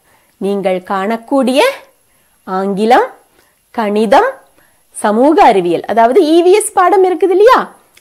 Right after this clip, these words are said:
அதுவும் எல்லாம் நன்றாக படித்து அடுத்த வகுப்பிற்கு செல்லும் பொழுது திறமை மிக்க குழந்தைகளாகவே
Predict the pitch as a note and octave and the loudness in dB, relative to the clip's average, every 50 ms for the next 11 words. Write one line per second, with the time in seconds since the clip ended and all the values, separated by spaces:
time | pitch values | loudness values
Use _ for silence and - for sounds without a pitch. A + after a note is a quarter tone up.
0 | _ _ - F#3+ D#3+ F#3 D#3 D3 - - _ _ _ _ _ _ _ _ _ _ | _ _ -10 -10 -8 -8 -10 -12 -14 -18 _ _ _ _ _ _ _ _ _ _
1 | _ _ _ G#3+ D#3 D#3+ F3+ G3 A#3 A4 D5 - - _ _ _ - - F#3 F#3 | _ _ _ -8 -4 -2 0 2 0 0 -2 -4 -10 _ _ _ -14 -10 -8 -6
2 | F#3 F#3+ F3+ G3 G#3 G3+ G#3 G#3+ G#3 A#3+ A3+ - - G#3+ F#3+ F#3 F#3+ A#3 - - | -6 -6 -2 0 2 2 2 2 0 -2 -6 -6 -6 -6 -6 -4 -4 -6 -6 -6
3 | _ - A#4 D5 E5 D5+ - - - _ _ _ _ _ _ _ _ _ _ _ | _ 2 4 4 4 4 0 -6 -20 _ _ _ _ _ _ _ _ _ _ _
4 | _ _ _ _ _ - G3+ G3 A3+ A3 - G#3+ F#3+ E3+ - - _ _ - G#3 | _ _ _ _ _ -6 -4 -4 -4 -2 -2 -2 -2 -2 -4 -10 _ _ -2 0
5 | A3 B3+ F#4 - - E4+ B3 - - G3+ F3 - - - - A#3+ F#3+ G3+ G#3+ A#3 | 0 0 0 -2 -2 -4 -4 -4 -4 -4 -4 -4 -6 -8 -6 -4 -2 -2 0 0
6 | A#3+ A#3 B3 A#3+ B3+ A3+ C#4 A#4 C#5 D5+ D5+ - - _ _ _ _ _ _ _ | 0 2 2 2 2 2 2 2 2 2 0 -2 -10 _ _ _ _ _ _ _
7 | _ _ - F#3+ F#3+ G3 G3+ G#3+ A3 A3 A3 A#3+ B3+ - - C#5+ C#5 G#4 F4+ C#4 | _ _ -4 -2 0 0 0 0 -2 -2 -2 -4 -2 0 0 2 2 2 2 2
8 | C4 A#3+ A#3 A3+ A3 G#3+ G#3 G#3 G#3 G3+ G#3 B3+ | 2 0 0 0 0 0 0 0 0 2 2 4